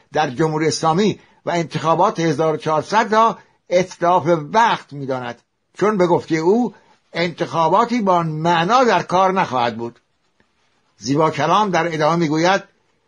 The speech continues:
«بی‌اعتباری انتخابات فقط شامل تهران نمی‌شود. در مشهد، اصفهان،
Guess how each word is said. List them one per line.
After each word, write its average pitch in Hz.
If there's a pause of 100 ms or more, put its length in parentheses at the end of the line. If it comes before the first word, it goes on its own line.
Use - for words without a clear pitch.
(160)
«بی‌اعتباری 165 (240)
انتخابات 151
فقط 185
شامل 147
تهران 147
نمی‌شود. 123 (600)
در 135
مشهد، 143 (220)
اصفهان، 147